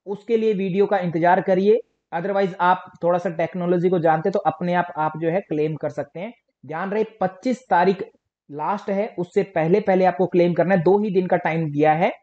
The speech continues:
अगर आपको कोई क्वेश्चन गलत लगता है तो आप जल्दी से क्लेम करें। और यदि आपको अपना क्वेश्चन पेपर डाउनलोड करने में कठिनाई हो रही है सब कुछ देखने के बावजूद भी,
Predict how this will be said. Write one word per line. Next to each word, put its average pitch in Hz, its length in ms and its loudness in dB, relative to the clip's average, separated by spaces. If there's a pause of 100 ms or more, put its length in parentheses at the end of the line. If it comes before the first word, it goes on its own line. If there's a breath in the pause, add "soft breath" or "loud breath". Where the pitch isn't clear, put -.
(280)
अगर 202 180 -8
आपको 202 220 -4
कोई 190 140 0
क्वेश्चन 180 320 -4
गलत 165 220 0
लगता 160 200 0
है 196 40 2
तो 208 80 2
आप 165 180 2
जल्दी 156 240 4
से 214 180 4 (360)
क्लेम 170 280 -2
करें। 151 260 -2 (460)
और 175 140 0
यदि 196 260 -2
आपको 185 360 0
अपना 190 300 -2
क्वेश्चन 190 300 0
पेपर 185 260 0 (100)
डाउनलोड 170 500 4
करने 180 240 2
में 185 120 2
कठिनाई 156 480 2
हो 202 100 4
रही 202 120 0
है 190 60 2
सब 156 200 -4
कुछ 170 120 -10
देखने 170 320 -8
के 185 60 -8
बावजूद 175 300 -2
भी, 214 200 -4